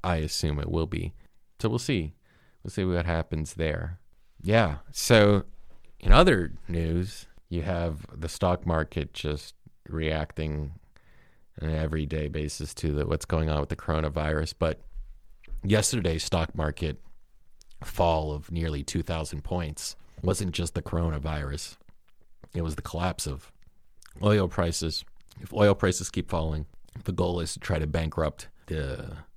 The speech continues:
gas, the oil sector in America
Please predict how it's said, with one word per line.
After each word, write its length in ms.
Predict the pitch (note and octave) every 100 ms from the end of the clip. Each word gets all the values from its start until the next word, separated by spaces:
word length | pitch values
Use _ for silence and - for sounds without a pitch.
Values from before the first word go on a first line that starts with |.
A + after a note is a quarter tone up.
| -
gas, 580 | E2+ D#2 D#2+ - - -
the 640 | - D2 C#2+ C#2+ C#2 C#2 C#2 - - - - - - -
oil 200 | F2 D#2+
sector 360 | - D2+ - D2
in 40 |
America 520 | D2 D#2 D#2+ - D2